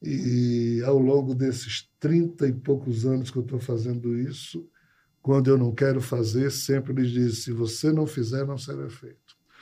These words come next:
No início eu achava que era obsessão profunda ou, ou mesmo possessão, quando você,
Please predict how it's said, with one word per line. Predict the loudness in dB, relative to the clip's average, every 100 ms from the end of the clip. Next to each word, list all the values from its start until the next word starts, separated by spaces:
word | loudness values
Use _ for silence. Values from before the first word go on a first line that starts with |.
| -20 -4
No | 4
início | 6 6 4 4 4
eu |
achava | 4 4 4 4
que | 4
era | 4 4
obsessão | 2 -2 -2 -2 -2 -2
profunda | 2 2 2 -2 0 0
ou, | -2 -4 -18 -20 -20 -2
ou | 0
mesmo | 4 2 2 0
possessão, | -2 -2 -2 -4 -2 -2 0
quando | 0 2
você, | 2 -2 2 2 2